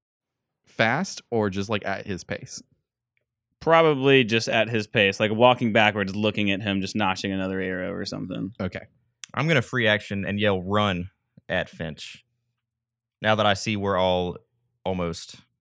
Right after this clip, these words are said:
Speaker 3: out of here. Um,
Speaker 1: Now, the perimeter is all assassins.
Speaker 3: Yes.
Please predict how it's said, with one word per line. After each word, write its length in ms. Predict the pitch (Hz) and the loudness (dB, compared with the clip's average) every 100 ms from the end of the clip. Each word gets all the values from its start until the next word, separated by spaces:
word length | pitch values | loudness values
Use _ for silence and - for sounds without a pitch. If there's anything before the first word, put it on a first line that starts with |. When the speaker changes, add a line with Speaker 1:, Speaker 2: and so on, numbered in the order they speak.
| _ _ _ _ _ | _ _ _ _ _
Speaker 3:
out 140 | 80 82 | -8 -8
of 100 | 80 | -8
here. 240 | 80 80 _ - | -12 -12 _ -6
Um, 400 | 98 92 87 87 _ - | -2 -2 -4 -8 _ -12
Speaker 1:
Now, 320 | 147 120 113 | -6 -6 -8
the 220 | 135 117 | -6 -4
perimeter 800 | 117 143 127 175 254 165 120 101 | -2 0 0 0 2 2 2 2
is 200 | 92 107 | -2 -6
all 280 | 110 120 101 | -2 -2 -2
assassins. 680 | 92 127 98 107 - 160 - | -4 -4 -6 -10 -12 -12 -10
Speaker 3:
Yes. 480 | 120 117 71 - - | 0 0 0 -4 -18